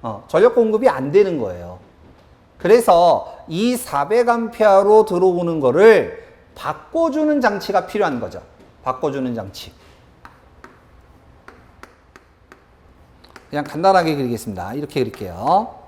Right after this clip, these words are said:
음, 요러한 장치가 필요한 거예요. 얘는 일 차와 이 차가 이제 있고요. 요 일 차, 이 차 이렇게 써야 되는데 그냥 이렇게 쓸게요.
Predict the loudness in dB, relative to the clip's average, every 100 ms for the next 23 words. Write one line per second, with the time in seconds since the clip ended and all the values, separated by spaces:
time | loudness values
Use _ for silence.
0 | -20 _ _ _ _ _ _ _ -20 -16
1 | -16 -18 _ -20 -20 _ 4 4 4 -2
2 | -4 -4 -4 -2 -2 -2 -4 -8 -12 -18
3 | _ _ -2 2 2 2 -2 -6 -6 -4
4 | -4 -2 0 2 2 0 -8 -4 -2 0
5 | -2 -2 -2 0 -2 -6 -14 -4 0 4
6 | 4 2 -2 -18 -20 -20 -20 -20 _ _
7 | _ _ -20 _ -20 -16 -6 -4 -2 -4
8 | -4 -4 -2 -4 -4 -4 -4 -4 -6 -6
9 | -4 -6 -6 -8 -8 -6 -4 -2 -2